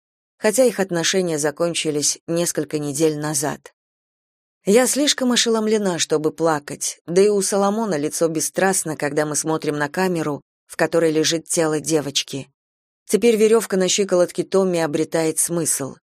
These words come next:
Убийца, вероятно, привязал его к другому участку коралла, и верёвка перетёрлась, когда волны мотали тело. Я смотрю в единственное в комнате окно. Оно из матового стекла, которое должно защищать частную жизнь умерших.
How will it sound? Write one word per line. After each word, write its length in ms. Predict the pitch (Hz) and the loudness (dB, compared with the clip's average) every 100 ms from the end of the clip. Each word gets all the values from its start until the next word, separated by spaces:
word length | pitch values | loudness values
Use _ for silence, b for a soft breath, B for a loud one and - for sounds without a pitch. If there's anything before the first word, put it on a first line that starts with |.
| _ _ - | _ _ -2
Убийца, 400 | 190 226 226 208 | 2 2 2 2
вероятно, 540 | 202 196 208 196 185 | 4 4 2 2 -2
привязал 500 | 175 180 175 170 190 | 2 2 4 4 2
его 260 | 175 170 180 | 2 2 2
к 100 | 170 | 2
другому 480 | 185 190 202 170 156 | 0 2 2 2 0
участку 560 | 147 175 165 - 160 | -2 -2 -2 -4 -8
коралла, 640 | - 160 170 208 196 170 151 _ _ _ | -2 0 2 2 2 0 -2 _ _ _
и 100 | - | 0
верёвка 460 | 196 220 254 - 208 | 4 4 4 2 -4
перетёрлась, 800 | 196 214 214 196 240 165 143 - | 0 0 0 2 2 2 0 -2
когда 360 | - 151 160 151 | -2 -2 0 0
волны 380 | 165 185 165 | 2 0 0
мотали 460 | 151 151 160 156 147 | -2 -4 -2 -4 -4
тело. 500 | 143 180 143 139 135 _ _ _ _ _ _ _ _ | -2 -2 -2 -4 -10 _ _ _ _ _ _ _ _
Я 200 | 185 220 | 2 2
смотрю 420 | 196 202 190 196 | 4 0 2 2
в 60 | 185 | 2
единственное 720 | 185 196 208 190 - 160 156 | 2 0 0 0 -2 -2 -2
в 100 | 147 | -2
комнате 480 | - 170 160 151 165 | 0 0 0 -2 -2
окно. 500 | 156 - 170 143 - _ _ _ | -2 -4 -6 -6 -8 _ _ _
Оно 220 | 175 190 | -2 0
из 160 | 196 185 | 2 2
матового 540 | 190 190 180 170 170 | 2 2 0 0 0
стекла, 460 | 165 180 - 208 202 | 0 -2 -2 0 -2
которое 400 | 147 147 147 147 | -4 -2 -2 0
должно 400 | 147 147 156 160 | 0 0 -2 -2
защищать 580 | 151 143 151 - 160 - | -2 -2 0 0 -2 -2
частную 560 | - 156 - 151 147 | -2 -2 -4 -6 -6
жизнь 340 | 143 156 143 151 | -2 -2 -2 -4
умерших. 720 | 156 160 139 - 160 - | -4 -2 -2 -2 -4 -10